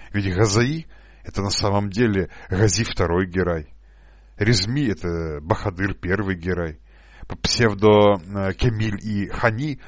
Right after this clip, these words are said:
выступал никто иной, как Мехмед четвёртый Герай. А Ремзи — это псевдоним, э, Селима первого Герая.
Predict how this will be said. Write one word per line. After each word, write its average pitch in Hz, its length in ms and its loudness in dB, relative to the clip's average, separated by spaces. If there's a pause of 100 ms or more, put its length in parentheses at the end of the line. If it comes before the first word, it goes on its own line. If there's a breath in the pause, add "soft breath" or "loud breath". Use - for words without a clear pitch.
(120 loud breath)
выступал 101 520 2
никто 101 300 -2 (120)
иной, 110 240 0
как 98 220 -2
Мехмед 110 340 -4
четвёртый 101 600 -4
Герай. 85 460 -6 (520 soft breath)
А 90 360 0
Ремзи — 107 600 -2 (220 loud breath)
это 92 200 -4
псевдоним, 90 640 -4 (220 loud breath)
э, 98 160 -6
Селима 98 480 -2
первого 92 420 0
Герая. 80 560 -6